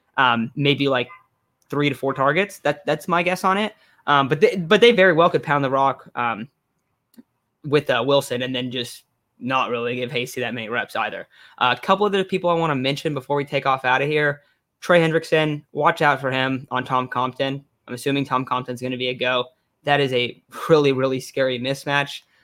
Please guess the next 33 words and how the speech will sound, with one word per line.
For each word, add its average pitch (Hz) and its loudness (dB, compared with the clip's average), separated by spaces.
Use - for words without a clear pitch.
Um, 123 0
and 131 -2
then, 139 2
of 131 -8
course, 147 0
you 151 -2
brought 139 4
up 127 -2
Brandon 135 -2
Ayuk. 135 0
I'm 135 -2
a 135 -2
big 143 0
Brandon 139 0
Ayuk 139 -4
guy. 143 2
I 123 -2
think 147 0
that 139 -2
you're 131 0
right 123 0
about 120 -4
this 127 -8
game 120 -2
potentially 123 -8
being 123 -4
a - -6
huge 123 -6
one 123 -4
for - -14
him 123 -8
as - -12
well. 131 0